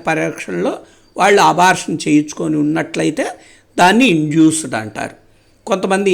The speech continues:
ఏఎన్ఎంలు తెలియక ఇండ్యూస్డ్ అని కొట్టేస్తున్నారు.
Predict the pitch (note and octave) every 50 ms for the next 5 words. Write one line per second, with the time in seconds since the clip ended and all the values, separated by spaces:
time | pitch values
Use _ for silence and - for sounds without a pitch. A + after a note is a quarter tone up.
0 | F3 F3 F3 E3+ E3+ E3+ E3 E3 E3 D#3+ E3 - D3+ D3 D#3+ D#3+ D#3+ - B3 G#4
1 | B4+ - - _ _ _ _ _ _ - F3+ F#3 G3+ G3 F#3+ F3+ F3+ - E3 D#3
2 | D3+ E3+ D3+ - D3+ - - D3+ C3+ B2 - - - - - - -